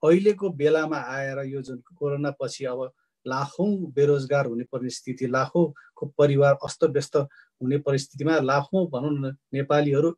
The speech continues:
यति गरिब भइरहेका छन् कि अब खान नपाएर मर्ने परिस्थितिमा नि गुज्रिरहेको बेलामा उनीहरूले नै चुनेको, हामीले नै चुनेको सरकार र राज्यले चाहिँ केही नगरेको परिस्थितिमा हामीले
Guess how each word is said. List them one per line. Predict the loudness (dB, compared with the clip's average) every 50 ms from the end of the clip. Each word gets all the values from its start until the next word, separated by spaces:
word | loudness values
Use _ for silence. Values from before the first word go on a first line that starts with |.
| _ -8
यति | -6 -4 -6
गरिब | 0 4 4 4 4 4 2 0
भइरहेका | 0 0 0 -2 -4 -4 -6
छन् | -6 -6 -6 -4 -2
कि | -2 -4 -4 -6 _ _ _ _ -6
अब | -6 -4 -4
खान | -2 0 2 4 4 4
नपाएर | 4 4 4 2 2 2 2
मर्ने | 0 0 0 0 0 0 0 0
परिस्थितिमा | -2 -2 -4 -6 -6 -8 -14 _ _ -8 -6 -6 -4
नि | -4 -6 -6
गुज्रिरहेको | -8 -8 -10 -8 -8 -6 -4 -4 -4 -2 -4 -6 -6
बेलामा | -6 -6 -4 -4 -2 -2 -2 -4 -4 -8 -14 -20 _ _ _ _ _ -20 _ _ _ _ _
उनीहरूले | 2 4 6 6 6 4 4 2
नै | 2 2 0
चुनेको, | -2 -2 -2 0 0 0 0 -2 -4 -8 -10 -10 _
हामीले | _ -14 -10 -8 -2 0 0 0
नै | 0 -2
चुनेको | -4 -6 -4 -2 -2 -2 -2 -2 -2
सरकार | -2 -4 -4 -6 -6 -4 -4 -4 -4 -4 -4 -4 -6
र | -6 -4
राज्यले | -4 -6 -8 -8 -8 -10 -8 -8 -10
चाहिँ | -12 -12 -14 -16 -8 -2
केही | 0 0 2 2
नगरेको | 0 0 2 2 2 0 0 -2 -6
परिस्थितिमा | -8 -8 -8 -8 -8 -12 -16 _ -10 -8 -8 -8 -8 -10 -14 _ _ _ _ _ _
हामीले | -6 -4 -2 2 2 2 2 0